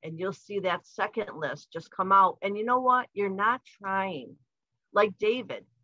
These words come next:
he was mad because that giant was talking about Yahweh's name in vain. He wasn't trying to get any glory,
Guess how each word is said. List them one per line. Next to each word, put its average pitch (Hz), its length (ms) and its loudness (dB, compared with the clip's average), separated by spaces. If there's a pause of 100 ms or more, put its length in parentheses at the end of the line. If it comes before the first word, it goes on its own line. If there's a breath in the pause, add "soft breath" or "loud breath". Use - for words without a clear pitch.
he 240 120 -8
was 185 240 -6
mad 214 580 0
because 180 400 -6
that 180 240 -2
giant 196 460 -4
was 160 180 -12 (120)
talking 180 440 2
about 156 480 0
Yahweh's 185 760 0
name 180 520 -4
in 151 260 -10
vain. 156 440 -8 (420)
He 277 140 -4
wasn't 302 420 0
trying 247 220 4
to 208 80 0
get 190 160 0
any 180 220 0
glory, 151 500 0